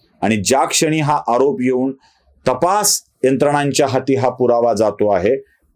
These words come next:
त्या क्षणी ईडीची छापेमारी होते आहे आणि निवडणुकींच्या मध्ये वापरला जाणारा पैसा याच्यामध्ये दिसतोय. निवडणुकीत हा पैसा वापरायचा आहे हे स्पष्ट होत होतं. त्यामुळं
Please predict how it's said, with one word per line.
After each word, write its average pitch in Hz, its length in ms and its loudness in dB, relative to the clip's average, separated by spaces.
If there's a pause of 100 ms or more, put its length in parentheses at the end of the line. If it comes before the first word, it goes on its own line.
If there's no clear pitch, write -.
(200)
त्या 185 160 2
क्षणी 101 420 -2 (540)
ईडीची 135 340 0
छापेमारी 113 540 2
होते 101 300 2
आहे 92 260 0 (320)
आणि 117 180 2
निवडणुकींच्या 131 720 2
मध्ये 107 300 2 (340)
वापरला 147 480 2
जाणारा 120 300 2
पैसा 113 500 0
याच्यामध्ये 101 380 0
दिसतोय. 92 400 -4 (500)
निवडणुकीत 160 720 2
हा 175 80 2
पैसा 151 360 0
वापरायचा 113 580 0
आहे 98 200 0
हे - 380 -4
स्पष्ट - 400 -4
होत 131 220 2
होतं. 135 320 0 (420)
त्यामुळं 131 440 2